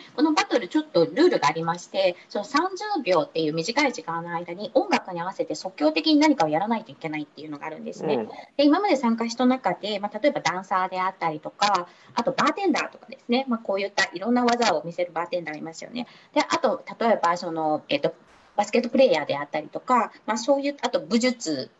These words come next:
Speaker 1: を、が、を披露している人などですね。まあ、いろんなタイプの人がいますね。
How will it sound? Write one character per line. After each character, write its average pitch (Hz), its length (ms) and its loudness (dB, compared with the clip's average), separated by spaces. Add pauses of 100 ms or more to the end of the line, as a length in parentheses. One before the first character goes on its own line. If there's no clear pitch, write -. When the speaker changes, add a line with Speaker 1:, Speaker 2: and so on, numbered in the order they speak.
(220)
Speaker 1:
を、 208 260 4 (140)
が、 269 260 2
を 208 160 0
披 - 140 -6
露 165 120 0
し - 480 -8
て 160 120 -4
い - 20 -4
る 170 100 -8
人 165 260 -2
な 147 140 -6
ど - 120 -12
で - 100 -14
す - 100 -12
ね。 202 60 -6
ま 208 80 -8
あ、 - 20 -18
い 226 80 0
ろ 330 140 4
ん - 20 -10
な 381 300 0
タ 370 80 4
イ 349 60 4
プ 175 100 -2
の 147 100 -6
人 165 160 -6
が 143 60 -4
い 143 80 -12
ま 151 140 -10
す - 120 -18
ね。 220 200 -10